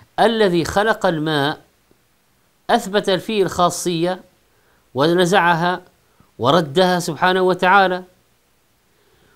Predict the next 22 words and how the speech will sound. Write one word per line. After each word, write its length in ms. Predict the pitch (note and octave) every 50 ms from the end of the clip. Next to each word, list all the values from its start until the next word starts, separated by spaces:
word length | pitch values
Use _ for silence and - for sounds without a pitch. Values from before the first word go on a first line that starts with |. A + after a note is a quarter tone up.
| _ - G#2
والآية 380 | A#2 C3+ - E3 F#3+ G#3 G3+
ترى 260 | F3+ - F3+ E3 D3
فيها 340 | A#2+ - F#3 G#3+ G#3 G3+ F#3+
شيء 240 | D#3+ - G3 G3 F#3
عظيم، 320 | D3 D3+ D3+ F#3 G#3 F#3
كيف 360 | C#3 - - G3 A3 A3 A3 -
سخر 340 | - A3 F#3 - F#3+ F3+
الله 220 | F3+ E3 F3 F3+ G3+
من 140 | F#3+ F3+ E3
فرعون، 600 | - F3+ D#3+ C#3+ E3 A3+ B3+ B3+ G#3+ D#3+ A#2+ A#2 _ _ _ _ _ _ _ _ _ _ _ _ _ _ _ _ _ _ _ _ _ _ _ _ _ _ _ _ _ _ _ _ _ _ _ _
سخر 560 | - - - C4 C#4 - - A#3 A3 G3 G3
الله 460 | F3 E3+ E3+ F#3 A3 B3 B3+ A3 A3
من 160 | G#3 G3 F#3 E3+
فرعون 680 | - F#3+ F3 E3 C#3+ G3+ C4+ D#4 D4+ A#3 D3+ - - -
ومكر 460 | C#3 C3 G3 C4 C4 C4+ A3 G3+ F#3 F3
به، 280 | G3+ C#4 B3+ F3+ C#3+ - _ _ _ _ _ _ _ _ _ _ _ _ _ _ _ _ _ _ _ _ _ _ _ _ _ _ _ _ _ _ _ _ -
"لقد 600 | B2+ C3+ D#3+ F#3+ A3 G#3+ - A3 G#3+ A3 F#3+ F3 -
أهلكه 920 | - G3+ G#3 F#3+ F3 F3+ G3 G#3 G#3 G#3 G#3+ G#3+ G#3 G3 G3+ G#3 G#3 G3+
بما 400 | F3 G3 G3 F#3+ G3 G3 F#3+ F#3
كان 440 | F#3 - G3 F#3+ F#3+ F#3 F#3 F3+ F3
يفتخر 720 | E3 E3 D#3 C#3+ - - - D3+ C3 - C#3+ C3+ C3 B2+
به". 280 | A2+ B2+ B2+ F#2+ E2